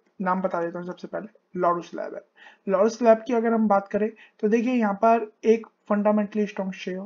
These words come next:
अ, किस तरीके से इसने यहाँ पर, अ, एक साल में मूव दिया है, वो आप खुद देख सकते हैं, अच्छा खासा शेयर भागा।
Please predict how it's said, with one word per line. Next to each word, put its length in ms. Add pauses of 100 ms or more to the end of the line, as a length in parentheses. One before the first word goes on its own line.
(420)
अ, 140
किस 340
तरीके 300
से 120
इसने 240
यहाँ 120
पर, 260
अ, 200
एक 180
साल 180
में 140
मूव 300
दिया 220
है, 60
वो 140
आप 180
खुद 160
देख 200
सकते 260
हैं, 60
अच्छा 160
खासा 220
शेयर 220
भागा। 320